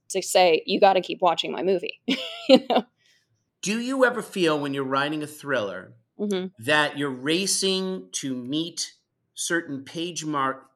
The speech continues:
Speaker 2: Listen, this is a very
Speaker 1: Yeah.
Speaker 2: perfect film, but I'm saying you as a writer in your writing process, do you feel like, "Oh my God, I'm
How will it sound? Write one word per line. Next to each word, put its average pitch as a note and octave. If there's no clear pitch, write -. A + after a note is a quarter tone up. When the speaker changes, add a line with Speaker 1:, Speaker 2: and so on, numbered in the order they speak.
Speaker 2:
Listen, D#3
this C3
is C3+
a B2
very A2
Speaker 1:
Yeah. F3+
Speaker 2:
perfect B2+
film, A2+
but C3+
I'm D3+
saying D#3
you F3
as D3+
a D#3
writer C#3+
in C3
your C3
writing D3
process, A2+
do B2
you E3+
feel F#3+
like, D#3+
"Oh D#3+
my D#3+
God, D3
I'm C3